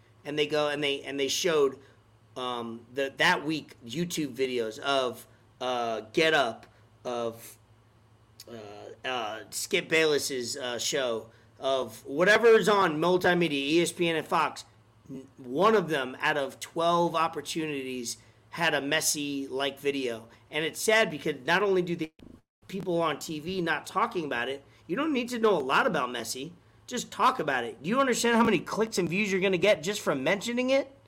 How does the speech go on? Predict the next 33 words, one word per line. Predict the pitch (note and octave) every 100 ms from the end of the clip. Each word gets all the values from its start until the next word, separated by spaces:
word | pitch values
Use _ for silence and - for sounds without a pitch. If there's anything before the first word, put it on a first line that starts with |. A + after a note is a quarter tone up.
| _ _ _ _ _ _ -
And | E3
it's | C#3+
sad, | - A3+ A#3+ G3 D3 - _
just | - F#3+ G#3+
like | F#3+
this. | A3 A#3 - - - _ _
It's | -
like | G#3 F3+ -
Ellie | A3+ B3
De | A#3
La | A3+
Cruz, | A3+ B3+ A#3+ F3 - _ _
bro, | A#3 A#3 C3 - _ _ _
he's | F3+ F3+
batting | A#3 G#3+ E3
three | G3 A#3
twenty-five, | B3 - A#3 A3+ A3 A3+ A3 D3+
four | - G#3+ G#3+ G#3
home | A3 G3
runs, | G#3 F3 B2+
sixteen | - A#3+ - - A3+
R | G#3+ G3
B | F#3 F3+
Is. | F#3+ D#3+ B2+ A2+ - - _ _ _ _
He's | F3+ E3+
twenty-one | - A3+ B3 A#3 A#3
years | A3 G3+
old, | G3+ E3 B2
six | - - C#4 -
five, | - A3 G3 D3 A#2+
two | - A#3
hundred | A3 G3+
pounds. | G#3+ G3+ D#3 A2+